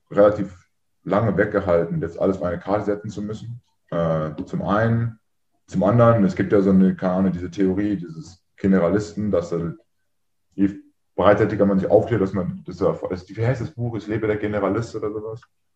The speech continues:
Ähm, ich habe selber noch nicht gelesen gehabt, aber da gibt's halt darum, dass man die Leute, die möglichst erfolgreich sind, viele Sachen ganz gut können, statt sich zu spezialisieren zu früh. Ähm, aber da gibt's natürlich auch eine Theorie für, dass das sehr, sehr erfolgreich sein könnte.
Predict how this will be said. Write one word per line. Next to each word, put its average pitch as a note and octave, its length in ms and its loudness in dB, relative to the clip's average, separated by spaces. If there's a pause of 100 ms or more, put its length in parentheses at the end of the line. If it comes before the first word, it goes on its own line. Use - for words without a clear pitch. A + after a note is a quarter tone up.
(440)
Ähm, E2+ 520 2
ich - 100 -4
habe F#2 100 -2
selber B2+ 160 8
noch A#2+ 80 6
nicht A#2+ 180 2
gelesen B2+ 340 2
gehabt, A#2+ 340 4
aber F2+ 200 4
da F2 220 8 (260)
gibt's G2 160 -6
halt F2+ 120 2
darum, F#2 160 2
dass F2 100 -2
man E2+ 180 -2
die F#2 120 0
Leute, F#2 280 2
die E2+ 320 -8 (160)
möglichst F#2+ 240 0
erfolgreich G2 340 -2
sind, G2 200 -2
viele G2+ 240 -6
Sachen G2 240 0
ganz E2+ 180 -4
gut C3 200 -6
können, B2+ 340 4 (500)
statt G2+ 200 -2
sich F#2 120 -6
zu F#2+ 100 -6
spezialisieren A#2 800 2
zu A2 120 -8
früh. A#2 340 -2 (640)
Ähm, D#2+ 560 0
aber E2+ 160 0
da E2+ 60 2
gibt's F2+ 140 -2
natürlich E2+ 160 -6
auch F2+ 100 -2
eine E2+ 60 -4
Theorie E2+ 260 -8
für, D#2+ 100 -8
dass D2+ 120 -6
das F2+ 180 -6
sehr, F2+ 160 -4
sehr E2 100 -6
erfolgreich F2+ 400 -8
sein F2+ 200 -8
könnte. F#2+ 380 -8